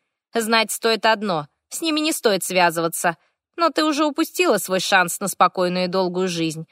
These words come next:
судя по твоим же словам". "Ох, да чего же ты скользкий, точно болотный уж", проворчала я и почувствовала, что страх потихоньку отступает, словно оставшись там, в стенах монастыря за моей спиной. "А скажи-ка,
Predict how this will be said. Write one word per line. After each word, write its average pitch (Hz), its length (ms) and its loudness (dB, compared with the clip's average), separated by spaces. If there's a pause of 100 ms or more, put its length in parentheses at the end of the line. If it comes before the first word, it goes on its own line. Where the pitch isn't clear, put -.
(140)
судя 175 320 -2
по 180 120 -4
твоим 175 300 2
же 165 140 -4
словам". 175 540 4 (800)
"Ох, 196 220 -2
да 214 100 -2
чего 254 280 0
же 233 100 -2
ты 294 120 -4
скользкий, 262 640 0 (280)
точно 240 320 0
болотный 233 440 4
уж", 226 360 0 (340)
проворчала 185 560 2
я 202 260 0
и 226 40 0
почувствовала, 240 680 -2
что - 200 -6
страх 214 340 -2
потихоньку 233 540 -4
отступает, 226 680 2 (300)
словно 240 400 -2
оставшись 247 520 -4
там, 185 300 0 (220)
в - 60 -14
стенах 202 400 -2
монастыря 208 520 0
за 170 140 -4
моей 175 260 -2
спиной. 175 500 -4 (540)
"А 302 120 2
скажи-ка, 302 600 -2